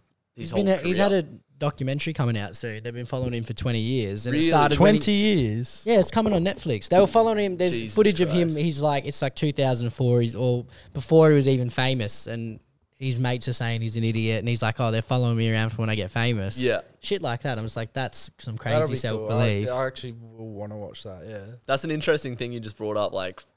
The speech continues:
Speaker 1: people wanna hang around when you're famous or
Speaker 2: Yeah.
Speaker 1: whatever. Like, um, on the come up, I definitely experienced it. This is what I wanna ask you, like, the haters, like, the pe-, the doubters,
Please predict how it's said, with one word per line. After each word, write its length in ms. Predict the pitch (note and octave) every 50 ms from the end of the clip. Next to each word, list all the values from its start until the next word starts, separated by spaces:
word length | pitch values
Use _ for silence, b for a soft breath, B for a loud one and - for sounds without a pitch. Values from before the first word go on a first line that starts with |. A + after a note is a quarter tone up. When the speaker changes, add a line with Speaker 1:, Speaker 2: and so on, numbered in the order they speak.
| _ _ _
Speaker 1:
people 240 | C3 G#2+ G2+ A#2 G#2+
wanna 300 | G#2+ G#2+ G#2+ G#2 G2+ - - _
hang 180 | A#2 B2 A2 G#2+
around 440 | G#2+ G#2 G#2 G2+ G#2+ G#2 G#2+ G#2 - _ _ _ - _
when 120 | - A#2+ A#2
you're 100 | G#2 G2
famous 600 | - - G2+ G2 G#2 G#2 G#2 G2+ - - - - - -
or 220 | G#2+ G2+ F#2+ F#2+
Speaker 2:
Yeah. 180 | G#2+ G#2+ G#2+ G#2+
Speaker 1:
whatever. 360 | A2 G#2 G#2 G2 G2 G2 G2
Like, 360 | G2 G2 G#2+ A2 G#2+ G#2 - A2
um, 380 | G#2+ G#2 G#2 G#2 G2+ G2 G2 - b b b b b b b b b _ _ -
on 140 | D3+ F3
the 100 | F3 D#3
come 240 | - - C3+ B2+ A#2+
up, 240 | A2 G2+ G#2+ A2 - -
I 100 | A2 A2+
definitely 360 | G#2+ A#2 A2 A2+ A#2 A2 G#2
experienced 540 | G2+ F#2+ - - G2+ G2 G2 F#2+ G2 - -
it. 160 | G2+ A2 G#2
This 120 | - A2+
is 60 | G#2+ -
what 140 | A2+ A2
I 20 | G#2+
wanna 180 | G#2 A2 G#2 -
ask 300 | G2+ G2+ G2 F#2+ - -
you, 160 | A2 G#2 G2+
like, 300 | G2 G2 F#2+ G2 - - - - _ _ _ _ _ _ _ _ _ _ _
the 80 | - A2+
haters, 540 | A#2 A#2+ A#2+ A#2 A2 G2 F2+ - - - - _ _
like, 180 | - A2 A2 G2
the 60 | G2+
pe-, 180 | - C3+ - -
the 80 | A#2+
doubters, 560 | A2+ A#2+ A#2 A#2 A2 G#2 F#2+ F#2 F2+ - -